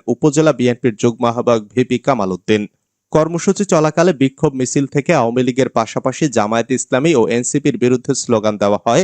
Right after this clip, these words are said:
"একটা একটা লীগ ধর, ধৈরা ধৈরা জবাই কর, একটা একটা এনসিপি ধর,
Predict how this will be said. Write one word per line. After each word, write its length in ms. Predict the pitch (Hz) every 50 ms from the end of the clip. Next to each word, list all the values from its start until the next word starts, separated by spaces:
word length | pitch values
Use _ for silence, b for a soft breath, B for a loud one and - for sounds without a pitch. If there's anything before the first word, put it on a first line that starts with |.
| - _ b b b b b
"একটা 300 | 135 147 147 _ - 196 190
একটা 200 | 180 _ - 180
লীগ 260 | 147 120 131 151 143 120 113
ধর, 220 | - - 107 120 - - _ _
ধৈরা 340 | - - 135 123 127 135 139
ধৈরা 280 | 131 113 123 127 127 123
জবাই 340 | 110 - 104 95 98 98 98
কর, 240 | - - 104 123 - - _ -
একটা 260 | 117 110 _ - 120 107
একটা 180 | - - 113
এনসিপি 440 | 110 107 107 - - 113 107 - 110
ধর, 280 | 104 - - 113 143